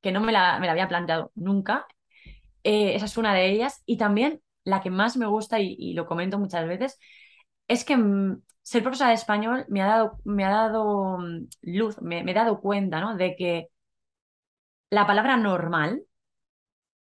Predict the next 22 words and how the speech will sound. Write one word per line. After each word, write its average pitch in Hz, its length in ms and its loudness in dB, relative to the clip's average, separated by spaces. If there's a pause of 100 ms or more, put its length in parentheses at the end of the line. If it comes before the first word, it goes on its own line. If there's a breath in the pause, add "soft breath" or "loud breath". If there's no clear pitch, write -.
(460)
no 233 140 0
existe. 247 440 -6
O - 240 -20
sea, - 320 -10 (100)
<laughs> - 440 -14
¿qué 277 180 6
es 294 120 2
normal? 208 640 4
¿No? 240 220 2
Es 262 100 0
que 233 320 0 (260)
no 233 240 0
me, 247 200 2
me 226 100 0
he 233 40 2
dado 277 180 2
cuenta 262 220 0
de 233 120 -2
que 196 80 -4
no 196 80 -2
existe, 214 380 -4
porque 175 420 -4